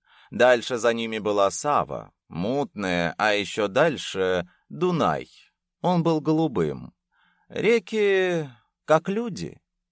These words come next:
Слишком большое количество трудностей и боли делает их хуже.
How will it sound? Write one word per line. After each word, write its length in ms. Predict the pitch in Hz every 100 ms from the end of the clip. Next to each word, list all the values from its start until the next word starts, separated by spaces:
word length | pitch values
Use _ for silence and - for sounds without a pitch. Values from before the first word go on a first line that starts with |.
| _ _
Слишком 480 | - 226 202 208 185
большое 540 | 170 160 - 180 165
количество 760 | - 147 143 123 135 - 123 127
трудностей 920 | - 220 180 107 92 - - 113 104
и 200 | - 123
боли 680 | 127 202 226 117 78 76 - _ _ -
делает 600 | 104 185 226 196 175 170
их 140 | 143
хуже. 720 | - - 170 98 - 69 -